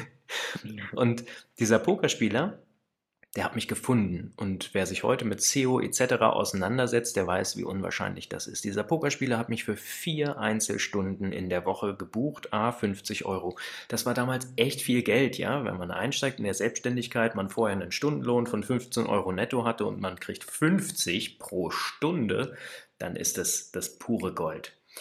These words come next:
Und dieser Typ hat mich eben für viermal gebucht, ähm, und im Voraus bezahlt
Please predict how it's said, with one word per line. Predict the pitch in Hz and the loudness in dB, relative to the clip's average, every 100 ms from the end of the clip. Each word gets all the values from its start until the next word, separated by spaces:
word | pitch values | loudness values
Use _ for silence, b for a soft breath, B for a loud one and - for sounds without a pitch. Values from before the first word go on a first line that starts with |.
| B B B B _ | B B B B _
Und | - 117 117 - - | 2 2 2 -2 -2
dieser | 113 110 | 2 2
Typ | 180 208 - | 0 -2 -2
hat | 95 | -2
mich | 85 | -4
eben | 80 85 | -8 -8
für | - | -10
viermal | - 98 92 85 82 80 80 _ - | -8 -4 -2 -2 -4 -4 -10 _ -12
gebucht, | 90 - 180 180 - - _ - | -6 -2 -2 -2 -8 -14 _ -6
ähm, | 110 98 98 98 95 - _ _ _ _ - - | 0 2 2 0 -4 -14 _ _ _ _ -20 -8
und | 101 98 95 92 - | -2 0 -2 -4 -8
im | 87 | -10
Voraus | - 92 87 - | -6 -6 -6 -6
bezahlt | - - 107 110 110 | -6 -2 2 2 0